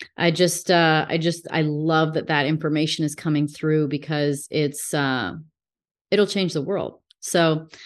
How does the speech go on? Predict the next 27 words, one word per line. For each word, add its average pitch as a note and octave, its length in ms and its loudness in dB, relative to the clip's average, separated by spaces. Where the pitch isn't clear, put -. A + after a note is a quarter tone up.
anyway, E3+ 380 6
Zach's E3 440 4
was D#3+ 140 0
a D#3+ 40 0
great D#3 260 2
interview. D3 340 2
And E3 180 0
then D#3+ 80 4
I E3 60 2
think E3 160 -4
the - 160 0
other G#3+ 260 4
one F3+ 480 2
that D#3 100 0
was D3+ 160 -2
super E3 240 -2
inspiring D3+ 540 2
was C#3+ 160 0
Michael C#3 260 -2
Singer. C3+ 540 -6
I D#3 100 -2
mean, D#3 140 4
I D3+ 80 2
was D3+ 180 -4
just - 240 -8
so D#3+ 140 0
grateful D3 680 -4